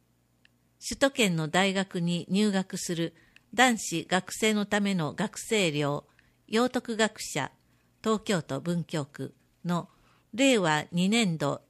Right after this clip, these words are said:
入社生を募集。新入生十四人。募集人員を超えた場合は、公開抽選。新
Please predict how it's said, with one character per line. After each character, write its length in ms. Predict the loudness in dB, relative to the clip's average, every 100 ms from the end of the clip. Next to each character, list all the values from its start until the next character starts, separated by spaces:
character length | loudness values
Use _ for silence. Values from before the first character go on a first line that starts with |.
| -2
入 160 | 0
社 160 | 0 -4
生 300 | 0 0 2
を 180 | 0 -2
募 100 | -6
集。 400 | -6 -6 -6 -6 _ _ _ _ _ -14
新 300 | -2 0 2
入 180 | 0 0
生 400 | -4 -4 -4 -8
十 260 | -2 0 2
四 160 | 0 -2
人。 180 | -6 -10 _ _ _ _ _ _ _ _ _ _
募 100 | -2
集 260 | 0 0 0
人 420 | 0 2 2 2
員 120 | 0
を 200 | -2 -4 -2
超 100 | -2
え 80 | 0
た 140 | 0
場 220 | 2 2
合 180 | 2 0
は、 200 | -2 -4 _ _ _ _
公 220 | 2 2
開 200 | 2 -2
抽 280 | -2 -4 -4
選。 340 | -4 -8 -8 -12 _ _ _ _ _ _ _ _ _ _ _ _ _ _ _ _ _ _ _
新 440 | -4 0 0 0